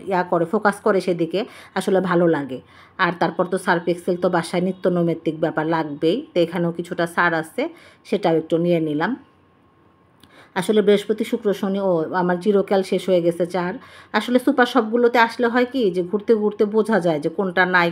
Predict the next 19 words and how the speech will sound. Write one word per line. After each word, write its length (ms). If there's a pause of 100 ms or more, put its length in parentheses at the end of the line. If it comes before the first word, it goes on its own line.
কোনটা 260
লাগবে, 500 (340)
এটা 240
মানে 220
দেখলে 340
যে 120
মানে 440
ইয়া 200
হয় 280 (220)
যে, 160
"না, 160
এটা 160
তো 100
নিতে 260
হবে।" 340 (880)
তো 100 (220)
সেটা 240
নিয়ে 240
নিলাম, 420